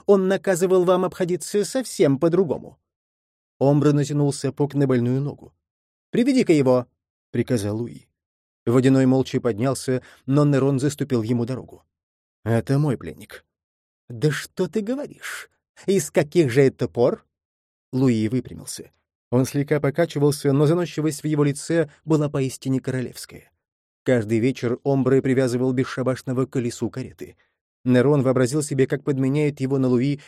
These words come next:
и нахлестывает лошадей. Водяной протиснулся мимо него и заковылял к карете.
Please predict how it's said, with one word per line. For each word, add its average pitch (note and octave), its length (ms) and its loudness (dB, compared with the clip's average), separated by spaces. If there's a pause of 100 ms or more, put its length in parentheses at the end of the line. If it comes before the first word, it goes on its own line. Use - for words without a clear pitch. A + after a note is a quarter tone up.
и D3+ 100 0
нахлестывает B2 720 -2
лошадей. - 560 -10 (420)
Водяной B2+ 400 2
протиснулся C3+ 640 -4
мимо C3+ 200 2
него B2 380 0 (160)
и C#3+ 100 -2
заковылял A2+ 560 -4
к E2 60 -20
карете. - 480 -16